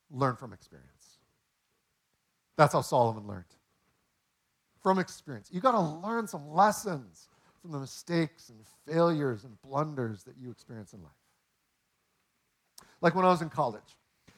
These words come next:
uh, I wanted a summer job, and so I was looking,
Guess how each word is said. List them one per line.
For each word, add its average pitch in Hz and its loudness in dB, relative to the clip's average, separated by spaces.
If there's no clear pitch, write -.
uh, 135 4
I 147 0
wanted 175 2
a 147 4
summer 190 2
job, 147 6
and 156 -6
so 180 4
I - 8
was 156 2
looking, 202 -2